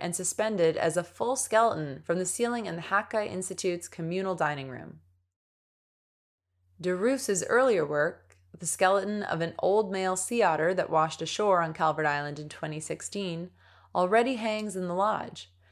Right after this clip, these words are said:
meticulously reconstructed so that it appears to be diving for a sea urchin.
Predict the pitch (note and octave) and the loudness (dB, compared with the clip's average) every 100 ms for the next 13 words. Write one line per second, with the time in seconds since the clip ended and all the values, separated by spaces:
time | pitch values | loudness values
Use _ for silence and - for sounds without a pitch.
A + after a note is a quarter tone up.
0 | _ - F#3 - B3 B3 A#3+ A#3+ A#3+ G3 | _ -6 -4 -2 -2 -2 -2 -2 -4 -2
1 | G#3 G3+ G3+ F#3+ E3 E3 - D#3+ D#3+ F3 | -2 -2 -4 0 0 0 0 -2 0 2
2 | F3 E3+ E3+ - A3 A#3 A#3+ - F#3+ F3+ | 4 4 0 -2 -2 0 0 -2 -4 2
3 | E3 D#3 D#3+ E3 D#3+ D#3 - G#3+ G3+ D#3+ | 4 4 2 -4 -2 -2 -2 -2 0 0
4 | - C#3+ D3 | -2 -6 -8